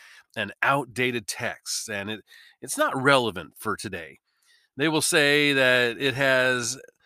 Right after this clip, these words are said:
outdated ideas, and they give Paul and, and some of his writings as proof that the Bible has a, a bunch of,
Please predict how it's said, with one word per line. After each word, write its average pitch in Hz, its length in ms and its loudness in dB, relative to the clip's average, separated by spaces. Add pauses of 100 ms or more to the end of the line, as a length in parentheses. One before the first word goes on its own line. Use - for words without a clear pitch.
(220)
outdated 170 540 2
ideas, 104 960 -2
and 123 180 -2
they 131 160 0
give 156 360 -2
Paul - 480 -4 (200)
and, 120 240 -6
and 127 220 -4
some 156 320 0 (300)
of 139 100 -2
his 214 240 0
writings 98 380 2
as 127 160 -2
proof 233 420 -4
that 117 160 0 (440)
the 254 80 -8
Bible 262 440 0
has 156 300 4
a, 123 180 4
a 104 140 -2
bunch 170 360 -2
of, 107 220 -2